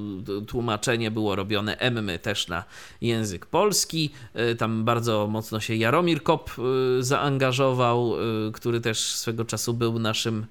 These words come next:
gościem, e, w Tyflo Podcaście na żywo. E, no i też ta węgierska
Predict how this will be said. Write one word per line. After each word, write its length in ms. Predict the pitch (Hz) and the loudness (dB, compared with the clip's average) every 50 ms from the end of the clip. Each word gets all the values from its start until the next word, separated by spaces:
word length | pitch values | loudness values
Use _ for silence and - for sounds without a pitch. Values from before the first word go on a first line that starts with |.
| - | -6
gościem, 720 | 120 120 120 127 123 117 - - - - 117 110 110 104 | -4 0 2 2 2 0 -2 -2 0 0 0 0 0 -2
e, 40 | 95 - - - - - - 120 110 - 120 113 110 110 110 110 110 110 110 110 113 110 107 | -6 -8 -12 -18 -18 -16 -16 -12 -6 -2 0 2 2 2 2 2 2 0 0 0 -2 -2 -4
w 240 | - - - - - - - | -6 -10 -14 -16 -16 -6 0
Tyflo 400 | - 123 117 - - 120 113 110 | 0 0 0 2 2 2 2 2
Podcaście 1080 | 110 - 110 - - - 120 110 110 104 - - - - - 110 104 104 101 98 101 107 - - - | 2 -2 -2 -2 -2 0 0 2 2 2 0 -2 -2 -2 0 2 4 4 4 2 0 -2 -8 -12 -8
na 220 | 120 117 110 113 | -4 -2 0 0
żywo. 600 | 110 107 110 113 110 107 107 107 104 95 95 98 98 - - - - - 127 117 | 0 0 0 0 0 0 -2 -2 -2 -2 -2 -4 -4 -8 -14 -18 -14 -14 -8 -2
E, 60 | - 123 123 123 120 120 120 117 | 0 2 4 4 4 4 2 2
no 100 | - 302 | 2 2
i 80 | 285 | 4
też 140 | - 254 - | 4 4 4
ta 140 | - 247 196 | 4 4 4
węgierska 720 | 151 156 143 139 135 156 151 135 120 - - - 73 - | 6 4 4 4 6 4 4 4 2 0 0 -2 -4 -6